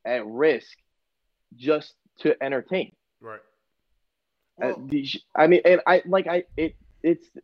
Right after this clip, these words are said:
Speaker 1: to me, it still doesn't matter. Like, I don't care if it's her occupation. If it's her occupation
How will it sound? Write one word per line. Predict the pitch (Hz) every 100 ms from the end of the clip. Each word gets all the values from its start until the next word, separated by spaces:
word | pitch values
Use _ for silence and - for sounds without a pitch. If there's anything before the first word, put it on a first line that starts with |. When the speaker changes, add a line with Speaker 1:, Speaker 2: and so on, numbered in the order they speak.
| _
Speaker 1:
to | 190
me, | 208 180
it | 170
still | - 180 185
doesn't | 165 170 165
matter. | 156 170
Like, | 151 -
I | 165
don't | 202 -
care | 202 190 175
if |
it's | 165 156 -
her | 156 -
occupation. | 147 - 135 - 139 151 202 214 _ _ _ _ _ _ -
If | 151
it's | 220 208
her | 240 190
occupation | 196 208 214 220 196 185 175